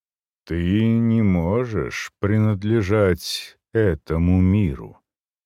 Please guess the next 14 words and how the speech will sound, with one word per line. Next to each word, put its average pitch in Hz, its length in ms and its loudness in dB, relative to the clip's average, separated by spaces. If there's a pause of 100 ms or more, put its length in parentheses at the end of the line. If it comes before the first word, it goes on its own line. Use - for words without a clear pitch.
сказала 80 640 -2
Саленбода. 60 880 -6 (840)
"Мужчин 80 800 -2
твоего 80 540 0
сорта 78 760 -4
здесь 67 760 -10
не 82 180 0
встретишь. 76 1120 -10 (760)
Верно, 71 680 -6 (360)
я 85 300 2
прилетел 85 640 -2
сюда 76 420 -4
с 67 60 -6
Земли. 65 640 -10